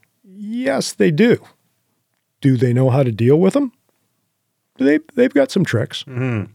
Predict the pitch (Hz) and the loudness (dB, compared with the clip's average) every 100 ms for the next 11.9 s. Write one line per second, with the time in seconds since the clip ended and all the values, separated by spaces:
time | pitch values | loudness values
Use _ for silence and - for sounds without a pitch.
0 | _ _ - 160 160 175 180 160 143 135 | _ _ 0 2 4 4 4 4 2 0
1 | 117 110 123 156 156 113 101 92 101 107 | -2 -2 0 0 0 -2 -2 -6 -6 -10
2 | _ - 117 127 127 113 107 98 110 175 | _ -4 0 2 2 0 -4 -4 -4 -4
3 | _ _ _ - 104 113 139 123 - - | _ _ _ -8 -4 0 0 0 -4 -2
4 | 127 127 - 90 87 _ 113 113 113 113 | 0 -2 -6 -12 -14 _ -6 -2 0 -2
5 | 101 92 - 101 104 101 90 95 95 95 | -4 -12 -8 -6 -4 -6 -8 -8 -6 -8
6 | 87 85 107 - 120 113 - 104 113 95 | -10 -16 -18 -12 -10 -10 -8 -4 -2 -4
7 | - - _ _ 107 104 90 - _ _ | -10 -16 _ _ -10 -8 -8 -14 _ _
8 | _ _ _ _ _ _ - 117 110 113 | _ _ _ _ _ _ -4 -2 0 0
9 | - 123 107 104 104 110 92 98 110 120 | 0 -2 -2 -4 -4 -6 -4 -8 -4 -4
10 | 92 85 80 85 - - _ _ _ 139 | -4 -8 -12 -12 -14 -16 _ _ _ 0
11 | 135 127 120 110 123 123 113 113 | 0 0 -2 -4 -4 -4 -4 -6